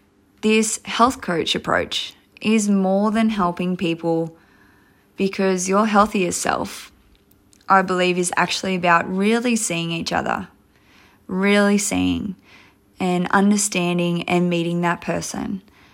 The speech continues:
just as they are and going, "You know what? I believe in you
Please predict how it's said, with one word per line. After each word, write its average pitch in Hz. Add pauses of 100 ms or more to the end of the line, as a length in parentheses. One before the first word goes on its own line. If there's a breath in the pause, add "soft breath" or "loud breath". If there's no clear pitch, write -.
(220 soft breath)
just 214
as 220
they 196
are 170 (840 loud breath)
and 202
going, 185 (400 loud breath)
"You 214
know 214
what? 214 (600)
I 220
believe 190
in 170
you 175